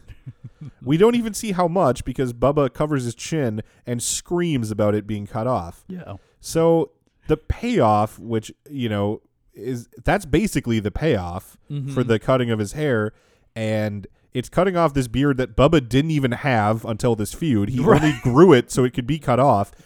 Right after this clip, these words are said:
Speaker 1: and then he cuts off a tiny bit, and we don't even really get to see what it looks like.
Speaker 2: I, I know there was a Nitro where I pointed that out right away. I was like,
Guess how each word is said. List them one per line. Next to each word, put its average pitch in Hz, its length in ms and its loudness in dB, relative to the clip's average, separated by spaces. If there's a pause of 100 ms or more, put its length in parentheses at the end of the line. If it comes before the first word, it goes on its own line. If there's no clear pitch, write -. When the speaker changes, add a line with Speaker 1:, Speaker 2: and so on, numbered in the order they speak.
(120)
Speaker 1:
and 135 160 -2
then 147 260 0 (180)
he 160 100 -4
cuts 170 240 0
off 160 140 2
a 165 40 2
tiny 156 380 -4
bit, 135 300 4
and 120 120 0
we 120 120 0
don't 123 260 4
even 117 260 0
really 113 280 0
get 98 160 -6
to 107 80 -8
see 104 200 -6
what 98 120 -2
it 95 100 -8
looks 101 240 -6
like. 80 240 -12 (360)
Speaker 2:
I, 170 280 -2
I 151 140 0
know 180 300 0
there 165 120 4
was 151 160 2
a 143 40 -8
Nitro 127 440 0
where 110 80 0
I 110 60 -2
pointed 123 360 -2
that 117 100 -2
out 113 160 0
right 113 140 -2
away. 107 160 -2
I 107 40 -2
was 107 100 -6
like, 110 200 -4